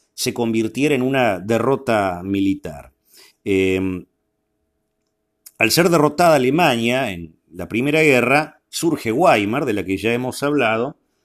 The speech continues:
Esta república alemana, eh, vivió catorce años de reservas para reconstruir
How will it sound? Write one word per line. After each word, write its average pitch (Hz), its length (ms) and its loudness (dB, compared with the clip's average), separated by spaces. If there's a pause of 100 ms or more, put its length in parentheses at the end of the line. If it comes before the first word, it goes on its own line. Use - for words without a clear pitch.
(160)
Esta 147 340 -2
república 143 500 0
alemana, 147 680 2
eh, 95 200 -4 (140)
vivió 127 440 2
catorce 135 640 -2
años 151 540 0 (1040)
de 113 220 0
reservas 107 720 2
para 95 380 -4
reconstruir 107 1300 -2